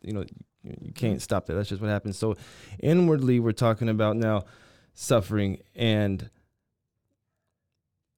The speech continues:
Speaker 1: how about I ask this question? When suffering happens,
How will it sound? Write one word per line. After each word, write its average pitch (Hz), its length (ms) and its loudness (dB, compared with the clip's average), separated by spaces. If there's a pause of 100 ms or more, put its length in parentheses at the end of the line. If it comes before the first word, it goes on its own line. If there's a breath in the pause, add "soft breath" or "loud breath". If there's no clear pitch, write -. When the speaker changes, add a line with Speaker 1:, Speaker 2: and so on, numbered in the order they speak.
(140)
Speaker 1:
how 147 180 0
about 151 180 4
I 143 160 6
ask 139 160 2
this 135 140 0
question? 123 520 0 (1400 soft breath)
When 123 180 -4
suffering 165 520 0
happens, 156 760 -2